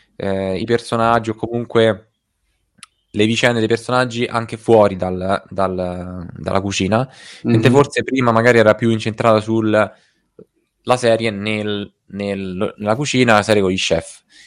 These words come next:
Speaker 2: Sì,
Speaker 1: F-,
Speaker 2: più
Speaker 1: forse adesso abbiamo saputo un po' anche di più delle vite personali di queste persone, quindi magari è, è cambiato un po' anche quello. Non lo so, c'ho, c'ho questa impressione, però potrei, potrei sbagliarmi, magari un'impressione mia e basta.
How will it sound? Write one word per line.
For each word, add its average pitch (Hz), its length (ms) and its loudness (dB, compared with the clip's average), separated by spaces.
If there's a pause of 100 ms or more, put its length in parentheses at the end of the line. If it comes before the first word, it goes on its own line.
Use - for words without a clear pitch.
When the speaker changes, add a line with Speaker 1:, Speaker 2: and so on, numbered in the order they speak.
(140)
Speaker 2:
Sì, - 160 -8
Speaker 1:
F-, 110 100 -2
Speaker 2:
più 110 120 -6
Speaker 1:
forse 113 200 4
adesso 123 240 6
abbiamo 104 280 2
saputo 104 280 -4
un 101 80 -6
po' 107 160 4
anche 104 260 2
di 101 80 -4
più 104 80 -6
delle 98 220 -4
vite 98 180 -6
personali 95 540 -6
di 92 60 -6
queste - 220 -14
persone, 95 360 -6
quindi 95 180 -6
magari 92 320 -2
è, 90 340 -2 (640)
è - 120 -20
cambiato 113 300 4
un 113 80 -4
po' 110 80 0
anche 104 180 -6
quello. 87 280 -8
Non 147 80 -4
lo 139 40 -6
so, 113 120 -2
c'ho, - 200 -6
c'ho 127 140 -10
questa - 240 -14
impressione, 107 480 -6
però 95 180 -6
potrei, 90 580 -8
potrei 87 640 -10 (720)
sbagliarmi, 85 720 4
magari 87 260 2
un'impressione 85 480 -4
mia 85 140 0
e 82 40 -2
basta. 87 400 -8